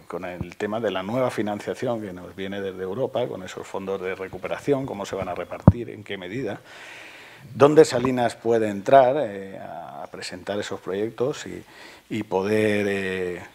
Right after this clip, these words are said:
bueno, pues poder, poderse beneficiar de, de esta financiación. Y bueno, eh, pues hemos tenido que, que estar haciendo el, el,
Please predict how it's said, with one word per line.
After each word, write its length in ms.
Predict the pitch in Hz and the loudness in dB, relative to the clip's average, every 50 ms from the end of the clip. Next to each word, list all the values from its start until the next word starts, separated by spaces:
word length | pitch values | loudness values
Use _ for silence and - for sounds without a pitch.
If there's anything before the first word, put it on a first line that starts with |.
| - _ _ _ _ | -20 _ _ _ _
bueno, 160 | - 90 - - | -10 -10 -8 -6
pues 140 | - - - | -8 -8 -8
poder, 420 | - - 76 82 87 80 82 82 | -8 -8 -6 -6 -6 -6 -8 -10
poderse 480 | - - - 82 87 82 80 - - 95 | -10 -10 -10 -8 -8 -8 -6 -6 -4 -4
beneficiar 760 | 92 95 95 90 - - 95 85 - - 98 101 98 98 92 | -4 -4 -4 -6 -6 -8 -10 -10 -8 -6 -4 -2 -2 -2 -2
de, 240 | 92 90 87 82 - | -4 -6 -6 -8 -8
de 120 | 92 92 | -6 -2
esta 200 | 87 87 - 87 | -2 -2 -2 -2
financiación. 800 | - - 98 92 90 90 92 104 110 92 - - 110 110 123 151 160 - - - - - - - - - - - - | -6 -6 -6 -4 -4 -4 -4 -4 -6 -6 -4 -4 -2 -2 -2 -2 -4 -8 -14 -14 -12 -12 -12 -12 -12 -14 -16 -12 -2
Y 140 | - - 123 | 2 2 4
bueno, 340 | 113 107 117 131 131 139 101 | 8 8 8 10 10 8 8
eh, 280 | 101 104 98 98 95 85 | 6 0 -4 -4 -6 -6
pues 240 | 90 90 - - - | -6 -6 -6 -8 -10
hemos 180 | 85 90 87 | -10 -12 -10
tenido 320 | - 90 87 90 92 90 90 | -10 -8 -6 -4 -4 -4 -2
que, 340 | 95 95 95 95 95 87 87 | -2 -2 -2 -2 -2 -4 -6
que 80 | 95 | -8
estar 260 | 92 - - - 95 95 | -10 -8 -4 -2 0 0
haciendo 380 | 92 - 101 95 95 98 98 | 0 -2 -2 -4 -2 -2 -2
el, 180 | 95 92 90 - - | -2 -4 -6 -6 -6
el, 420 | 95 90 90 90 90 87 92 110 | -8 -10 -10 -14 -16 -16 -18 -20